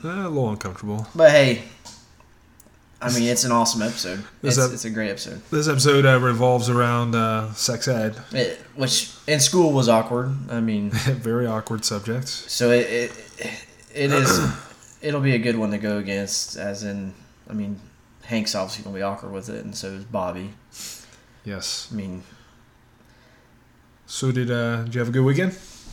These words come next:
Speaker 2: I had, I did have a good week. Uh, a lot of things changed. I, uh, I accepted a new job, and I, um,
Speaker 1: Oh, congrats, man.
Speaker 2: Thank
Speaker 1: What,
Speaker 2: you.
Speaker 1: uh,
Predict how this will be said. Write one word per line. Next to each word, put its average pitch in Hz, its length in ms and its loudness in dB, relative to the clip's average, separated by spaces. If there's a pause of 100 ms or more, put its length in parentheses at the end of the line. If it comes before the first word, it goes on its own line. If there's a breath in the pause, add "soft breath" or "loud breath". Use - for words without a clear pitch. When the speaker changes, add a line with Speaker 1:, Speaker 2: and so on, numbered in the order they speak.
Speaker 2:
I 165 100 4
had, 247 300 0
I 214 160 6
did 175 200 2
have 123 140 6
a 113 40 -2
good 110 160 -2
week. 120 440 -2 (100)
Uh, 110 60 -2
a 117 180 0
lot 156 140 6
of 160 60 2
things 131 280 0
changed. 117 600 0 (200)
I, 107 240 -6
uh, 104 180 -8 (840)
I 110 140 -12
accepted 120 400 -6
a 123 60 -4
new 131 140 0
job, 147 540 4
and 127 200 0
I, 117 280 0
um, 120 380 -4 (560)
Speaker 1:
Oh, 139 80 -6
congrats, 120 500 0
man. 110 260 -4
Speaker 2:
Thank 123 220 0
Speaker 1:
What, - 20 -2
Speaker 2:
you. 117 140 0
Speaker 1:
uh, 113 300 -2